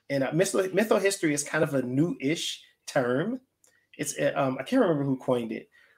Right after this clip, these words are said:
Um, first person I heard talking about it was William Lane Craig, and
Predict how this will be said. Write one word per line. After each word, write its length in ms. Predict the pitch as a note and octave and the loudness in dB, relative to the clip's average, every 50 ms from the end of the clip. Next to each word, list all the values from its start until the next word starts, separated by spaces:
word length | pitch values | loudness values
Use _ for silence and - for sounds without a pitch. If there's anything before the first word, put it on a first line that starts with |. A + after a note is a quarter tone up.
| _ _ | _ _
Um, 280 | - C#3 C3 C3 C3 - | -2 0 0 0 4 6
first 360 | A#3 A#3+ A#3 - - - - | 6 6 6 4 -2 -8 -2
person 300 | - G#3 G3 - - D#3+ | 0 0 2 4 4 4
I 80 | E3 E3 | 6 6
heard 300 | D#3+ D3+ C3+ C#3+ D#3 - | 6 4 4 2 2 0
talking 240 | D#3 D3 C#3 C#3+ | 0 0 0 2
about 240 | C3 C3 B2+ B2 A#2+ | 2 4 4 4 2
it 80 | G#2+ - | 0 -4
was 320 | B2 B2+ B2 A#2+ - - | -4 -4 -4 -4 -4 0
William 260 | C3+ C#3 C#3 C3 B2+ | 2 2 2 2 0
Lane 160 | B2+ A#2+ A#2+ A#2 | -2 -4 -6 -6
Craig, 380 | - C#3+ B2+ A#2 A2+ A2+ - - | -2 -2 0 0 -2 -4 -8 -8
and 200 | C3 C3 B2 | -8 -8 -8